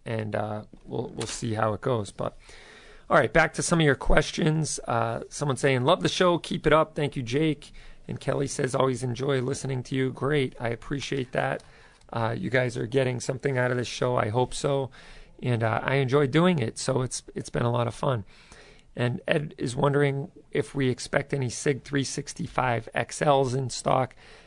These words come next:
anytime soon. And I would say just keep checking in with us, Ed, 'cause we don't know when they're gonna come in. And all of a sudden, um, we'll get a package out back that has ten of 'em or fifteen of 'em or twenty of 'em, and they last a day or two. So that's, uh,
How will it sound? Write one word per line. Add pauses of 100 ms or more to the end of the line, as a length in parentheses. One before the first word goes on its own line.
(140)
anytime
soon.
And
I
would
say
just
keep
checking
in
with
us,
Ed, (440)
'cause (100)
we
don't
know
when
they're
gonna
come
in.
And
all
of
a
sudden, (600)
um,
we'll
get
a
package
out
back
that
has
ten
of
'em
or
fifteen
of
'em
or
twenty
of
'em,
and
they
last
a
day
or
two.
So (500)
that's,
uh,